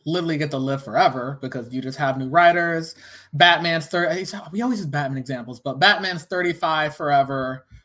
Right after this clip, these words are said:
right? In movies, actors get older. People don't wanna do things anymore. Real life things happen, like, you know, Jeremy Renner's accident and Chadwick Boseman's passing. So in movies, you know, these characters, at least the way we have them now,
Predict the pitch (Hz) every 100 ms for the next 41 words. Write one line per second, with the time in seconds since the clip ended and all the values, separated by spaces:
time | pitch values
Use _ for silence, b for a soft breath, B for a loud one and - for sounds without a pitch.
0 | - 143 156 160 - b b 139 151 226
1 | 214 190 185 180 - 170 226 175 156 156
2 | 151 135 139 135 135 131 127 135 _ -
3 | 180 175 160 156 147 151 147 151 139 139
4 | 135 135 117 139 160 151 147 147 147 143
5 | 143 135 131 135 131 120 117 131 120 120
6 | 156 156 147 156 151 151 151 147 139 143
7 | 139 135 151 143 127 139 139 135 131 151
8 | 131 131 131 123 120 120 B B - 156
9 | 147 156 202 170 151 147 151 151 135 120
10 | 117 - _ _ - 202 196 - 220 214
11 | 202 202 180 165 151 147 160 175 196 185
12 | 156 165 160 160 165 160 139 127 135 156
13 | 143 131 113 113